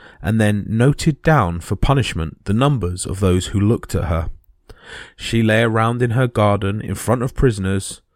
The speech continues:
simply primitive. But she had nothing to do with the lampshade business, and she did not deserve such a draconic punishment. She was a victim of horror stories."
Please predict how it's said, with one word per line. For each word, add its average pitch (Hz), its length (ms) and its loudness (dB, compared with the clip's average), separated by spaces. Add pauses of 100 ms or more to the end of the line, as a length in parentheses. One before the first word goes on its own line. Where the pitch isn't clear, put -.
(140)
simply 143 680 0 (100)
primitive. 85 680 -4 (760)
But 127 480 0 (160)
she - 240 0
had 92 200 0
nothing 147 440 -2
to 156 120 -2
do 98 340 0
with 98 140 -2
the 104 100 -2
lampshade 107 640 -2
business, 82 560 -6 (520)
and 107 120 -4
she 123 160 0
did 143 240 0
not 156 180 -2
deserve 131 640 0
such - 280 -6
a 104 60 -2
draconic 139 760 -2
punishment. - 720 -4 (640)
She 123 320 2
was 113 420 0
a 107 80 0
victim 101 760 -4
of 104 160 -2
horror 98 460 2
stories." 76 720 -4